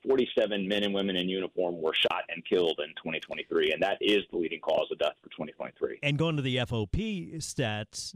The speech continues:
Speaker 2: do you have a number on how many were shot or shot at?
Speaker 1: Three, yes, three hundred and seventy-eight were actually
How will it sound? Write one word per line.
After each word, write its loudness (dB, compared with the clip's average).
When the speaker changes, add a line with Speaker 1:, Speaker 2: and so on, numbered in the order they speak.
Speaker 2:
do 0
you 2
have -2
a -2
number -2
on 0
how 0
many 0
were -2
shot -4
or -4
shot -6
at? -10
Speaker 1:
Three, 2
yes, 2
three 2
hundred 2
and -4
seventy-eight 4
were 2
actually 0